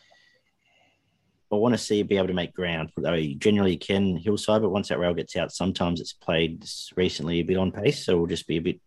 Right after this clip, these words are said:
tread a bit wary early and watch for that. Uh, we kick off with the fourteen hundred metre maiden, race one, where I didn't have a great opinion. <laughs> Did you have a, did you wanna back any key?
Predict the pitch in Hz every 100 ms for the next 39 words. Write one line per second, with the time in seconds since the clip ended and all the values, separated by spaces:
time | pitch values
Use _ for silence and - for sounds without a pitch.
0 | _ - 135 98 - 95 90 87 95 110
1 | 90 87 - - 82 104 - - - -
2 | - - _ - 104 104 104 - 107 113
3 | 104 - 135 - 101 98 - 95 87 -
4 | 104 90 87 90 82 82 87 98 95 80
5 | 71 - 78 80 80 - 104 131 147 135
6 | _ _ _ _ _ _ _ _ _ _
7 | _ - - - _ - 98 - 82 80
8 | 87 95 - 98 85 98 90 98 101 -
9 | - - - _ _ - _ _ _ _
10 | _ _ _ _ - - 131 135 - _
11 | _ - - 104 113 98 123 104 78 101
12 | 92 92 - - - 98 98 90 92 98
13 | 87 98 214